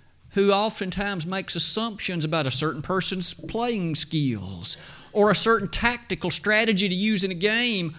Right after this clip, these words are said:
often supposing that will work, and often the team loses by a large margin?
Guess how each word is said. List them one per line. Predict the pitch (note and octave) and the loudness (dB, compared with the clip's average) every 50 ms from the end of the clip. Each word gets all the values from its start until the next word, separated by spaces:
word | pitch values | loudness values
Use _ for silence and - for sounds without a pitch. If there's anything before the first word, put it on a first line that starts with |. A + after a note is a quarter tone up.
| - | -2
often | - G#3+ B3 C4 C#4 C4 - - G#3 | 4 4 6 6 6 4 2 -2 0
supposing | F#3 - G3+ - - A3+ B3 C#4 D#4 D#4 C#4 G#3 A3+ G#3 | 2 2 0 0 0 2 2 4 4 4 2 2 2 2
that | G3 G3+ F3+ E3 | 2 0 2 2
will | F#3 F#3 F#3 E3+ | 2 2 2 2
work, | E3+ G3 G#3+ A#3 A3+ G3 E3 D3+ - | 0 2 2 2 2 2 0 -2 -2
and | D#3 D3 D3 | -4 -4 -2
often | D#3 E3+ F3+ F#3 - - D3+ C#3+ | 0 0 -2 -2 -4 -4 -4 -4
the | C#3+ C#3 | -4 -2
team | C#3+ E3+ E3 E3+ D#3 C#3+ | -2 -4 -2 -2 -2 -2
loses | C#3+ D3+ D#3+ F3 F#3 F3+ C#3+ B2 B2+ B2 | -2 0 0 0 0 -2 -4 -4 -4 -4
by | C3 C#3 C#3 C#3 | -6 -6 -6 -4
a | C3+ | -4
large | C3+ D3 D#3+ D#3+ D3 B2 | -4 -2 -2 -2 -2 -4
margin? | C3 C#3 D3 E3+ F#3 G3 F3 B2 - G#2+ G2+ G2+ F#2 | -4 -4 -4 -4 -4 -4 -6 -6 -6 -6 -8 -10 -10